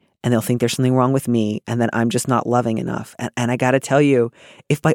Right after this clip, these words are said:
all accounts she was a horrible person and she abused him, and your response to his relief and joy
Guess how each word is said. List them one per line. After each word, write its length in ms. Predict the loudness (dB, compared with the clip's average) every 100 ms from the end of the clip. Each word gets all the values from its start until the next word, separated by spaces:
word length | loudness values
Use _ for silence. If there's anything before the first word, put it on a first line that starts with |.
| 2
all 200 | 4 6
accounts 380 | 2 0 -4 -2
she 80 | -2
was 100 | 0
a 40 |
horrible 540 | -2 -2 2 2 2 0
person 600 | 0 -2 0 -2 -2 -6 -14 -16 -2
and 140 | 0
she 180 | 2 2
abused 520 | 2 0 2 2 2
him, 360 | 0 2 0 -4 _ -20 -20 _
and 200 | -2 0
your 140 | 2 2
response 540 | 2 0 -2 0 -2
to 100 | -6
his 380 | -4 0 0 -2
relief 600 | 0 0 0 0 0 0 -4
and 220 | -4 -2
joy 520 | 0 4 4 2 0